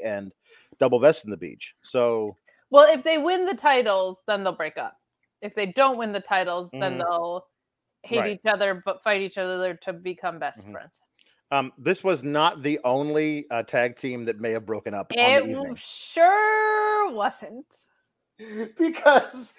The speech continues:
Speaker 1: H B K cannot help himself.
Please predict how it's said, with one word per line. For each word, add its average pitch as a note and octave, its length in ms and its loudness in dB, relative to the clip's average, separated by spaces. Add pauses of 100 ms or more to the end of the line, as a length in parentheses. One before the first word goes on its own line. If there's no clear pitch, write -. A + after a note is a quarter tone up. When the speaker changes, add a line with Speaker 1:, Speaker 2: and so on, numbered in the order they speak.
(240)
Speaker 1:
H - 280 4
B A#3 140 2
K C#3 520 6 (480)
cannot A3+ 1000 2 (160)
help - 380 4
himself. E3+ 800 0